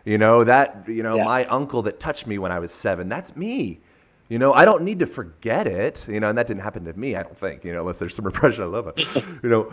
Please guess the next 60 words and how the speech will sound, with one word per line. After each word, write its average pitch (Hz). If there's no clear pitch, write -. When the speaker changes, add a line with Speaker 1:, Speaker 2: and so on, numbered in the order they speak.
Speaker 1:
but 151
it's, 143
I 151
don't 190
need 180
to 151
block 135
it 156
away 135
and 143
Speaker 2:
<laughs> -
In -
case -
Speaker 1:
push 165
Speaker 2:
your 139
Speaker 1:
it. 139
Speaker 2:
uncle's 131
listening 139
to 147
this. 170
Speaker 1:
Right. 220
<laughs> -
Damn 330
you! 349
You 156
know, 143
it's 139
like, 143
I 135
don't, 143
I 175
don't 214
need 190
to 160
block 131
that 135
away 107
and 143
forget 160
about 90
it. 98
I 120
come 196
to 147
acceptance -
with -
it, -
you 110
know, 117
and 123
one 156
of 175
the 151
things 120
that, -
uh, 87
again, 104
Ida 101
Rolf 92
quote 87